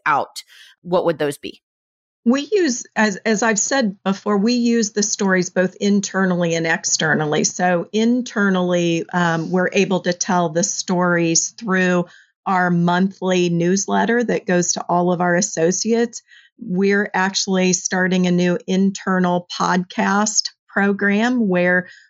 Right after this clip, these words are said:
Speaker 2: we'll interview and allow people to tell those stories and then push them out to our associates as well.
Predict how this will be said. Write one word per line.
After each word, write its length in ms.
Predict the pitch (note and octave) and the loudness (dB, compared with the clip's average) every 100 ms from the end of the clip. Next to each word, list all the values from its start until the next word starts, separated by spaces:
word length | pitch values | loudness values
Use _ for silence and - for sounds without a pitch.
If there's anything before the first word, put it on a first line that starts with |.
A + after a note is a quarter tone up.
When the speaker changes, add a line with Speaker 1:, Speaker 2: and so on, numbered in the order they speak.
| _ | _
Speaker 2:
we'll 400 | F#3+ G3 F#3+ - - | -2 2 0 -2 -4
interview 680 | F#3+ G3 G#3 F#3 F#3+ G3+ A#3 | 0 2 0 0 0 2 2
and 200 | F#3 F3 _ | 0 -4 _
allow 380 | F3+ F3+ F3+ F3+ | -2 0 0 0
people 440 | F#3 G#3+ G3 F#3+ F#3 | -2 -2 0 0 -2
to 140 | G3+ | -2
tell 380 | F#3 G3+ F#3 F#3 | -2 0 0 0
those 320 | F3 F3+ F3 | 0 0 0
stories 800 | - - F#3+ G3 F#3+ F3+ F3+ - - - - | -2 -2 0 2 2 2 0 -2 -10 -20 -10
and 240 | F#3+ F3+ | -2 0
then 180 | F3+ F3+ | 2 0
push 340 | - G3+ G3 - | -2 -2 0 0
them 200 | F3+ F3 | -2 0
out 320 | E3+ D#3+ - | 0 -2 -4
to 120 | - | -4
our 120 | F3+ | 0
associates 1000 | F3+ - F3 F3 F3 F3 E3+ E3+ - - - | 0 0 0 -2 -2 -2 0 0 -4 -14 -4
as 240 | F3+ F3+ F3 | 0 0 0
well. 520 | E3+ E3 F3+ B3 | -2 0 0 0